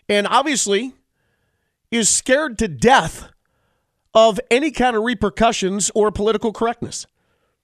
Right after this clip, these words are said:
An extra police presence was at the school throughout the day. For what? I mean, are,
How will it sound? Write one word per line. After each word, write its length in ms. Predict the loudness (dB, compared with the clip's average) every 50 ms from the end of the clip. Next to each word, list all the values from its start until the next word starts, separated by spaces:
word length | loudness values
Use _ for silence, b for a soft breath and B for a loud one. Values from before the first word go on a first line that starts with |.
| _ _ _ _ _ _ _ _ _ _ _ _ _ _ -4
An 120 | -2 0
extra 280 | 0 0 -2 -4 -4 -4
police 340 | -4 -4 -2 -2 -4 -4
presence 480 | -4 -2 0 0 0 0 -2 -4 -4 -2
was 160 | -2 -2 -2
at 100 | -2 -4
the 80 | -4 -4
school 280 | -4 -4 -4 -4 -4
throughout 300 | -2 -2 -2 -2 0 -2
the 60 | -2 -4
day. 300 | -4 -4 -4 -6 -8 -12 _ _ _ _
For 220 | -8 -2 0 0
what? 600 | 0 0 0 0 0 2 2 0 -2 -4 -8 -12 -12 _ _ _ _ _ _ _ _ _ _ _ _ _ _ _ _ _ _ _ _ _
I 80 | -2 0
mean, 140 | 0 2 2
are, 220 | 2 2 0 -2